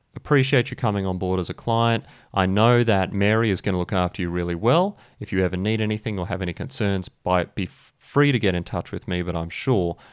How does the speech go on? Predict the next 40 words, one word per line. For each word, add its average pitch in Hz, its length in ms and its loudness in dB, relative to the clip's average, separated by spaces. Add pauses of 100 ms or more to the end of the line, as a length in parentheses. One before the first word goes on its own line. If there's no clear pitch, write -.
that 90 100 -8
Mary 90 240 0
will 82 160 -6
be 85 80 -6
delivering 85 540 -4
an 85 120 -10
excellent 87 380 -8
service 87 380 -6
to - 140 -8
you, 85 140 -6
and 82 120 -8
we're 85 180 -8 (200)
grateful 104 360 0
to 87 60 -4
have 85 180 -6
you 85 100 -4
as 82 120 -8
a - 40 -10
client." - 460 -8 (480)
Can 269 120 -2
you 339 120 0
imagine 104 840 0
<laughs> 220 40 -8 (800)
how 160 580 4 (260)
powerful 131 520 2
that 104 180 0
would 95 160 -6
be 92 400 0 (560)
just 131 260 0
to 123 60 -2
have 104 300 -2
that 90 340 -4
little 98 400 0 (280)
extra - 300 -4
thing? 82 300 -4
Now, 92 100 0
someone's 127 320 2
gonna 101 140 0
say, 101 240 0
"Chris, - 400 -8